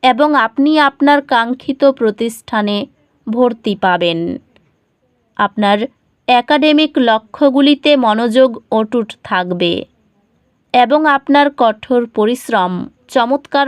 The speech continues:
ফলাফল এনে দেবে। অন্যের জিনিসের উপর লোভ সামলাতে না পারলে বিপদে পড়তে পারেন। আর্থিক ক্ষেত্র ভালো মন্দ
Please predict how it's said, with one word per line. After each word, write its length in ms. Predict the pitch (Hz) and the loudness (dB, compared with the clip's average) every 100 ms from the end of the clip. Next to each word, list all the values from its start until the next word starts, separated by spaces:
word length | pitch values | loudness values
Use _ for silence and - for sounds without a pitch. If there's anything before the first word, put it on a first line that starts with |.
| 262 | -6
ফলাফল 580 | - 202 220 - 262 254 - | -4 0 0 0 -2 -2 -2
এনে 240 | 202 190 190 | -4 -2 -2
দেবে। 360 | 185 175 175 156 - - _ _ _ _ _ - | 0 0 -2 -2 -6 -12 _ _ _ _ _ -2
অন্যের 460 | 247 262 277 311 294 | 2 4 4 2 0
জিনিসের 480 | 233 240 262 - 294 | 0 -2 -2 0 0
উপর 340 | 285 269 285 285 277 | 0 0 0 2 0
লোভ 240 | 226 226 220 | -2 -2 -4
সামলাতে 640 | - 277 247 247 247 247 262 | -6 -2 -2 0 0 0 -2
না 180 | 208 190 208 | 0 -2 0
পারলে 440 | 269 269 240 190 175 - _ 220 | 0 0 -2 -4 -4 -8 _ -6
বিপদে 520 | 240 233 247 240 269 | -6 -2 -2 2 0
পড়তে 420 | 262 214 202 196 | 0 -4 -4 -8
পারেন। 400 | 190 185 175 170 175 190 - _ _ _ _ _ _ _ - | -2 -2 -2 -4 -4 -8 -12 _ _ _ _ _ _ _ 0
আর্থিক 420 | 254 269 262 359 _ | 0 0 -4 -4 _
ক্ষেত্র 380 | 359 330 - 302 311 | -4 -4 -2 0 0
ভালো 320 | 277 226 208 233 | 0 -4 -2 -2
মন্দ 300 | 254 262 254 | -2 0 2